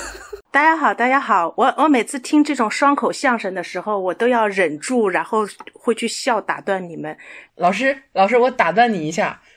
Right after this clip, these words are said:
Speaker 2: 呃，相声是分单口相声、对口相声和群口相声。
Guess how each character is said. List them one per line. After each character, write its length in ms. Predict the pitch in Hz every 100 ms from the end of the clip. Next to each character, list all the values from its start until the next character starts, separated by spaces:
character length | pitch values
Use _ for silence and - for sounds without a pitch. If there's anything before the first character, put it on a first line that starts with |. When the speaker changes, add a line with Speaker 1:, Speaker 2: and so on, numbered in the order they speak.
| _
Speaker 2:
呃， 180 | 180 175
相 340 | 170 - 277
声 180 | 233 185
是 160 | 185 214
分 220 | 220 226
单 240 | 226 294
口 180 | 285 175
相 220 | 175 214
声、 160 | 190 170
对 180 | 165 180
口 160 | 180
相 220 | 151 214 185
声 100 | 180
和 160 | 175
群 220 | 175 180
口 160 | 226 185
相 240 | 160 160
声。 100 | 151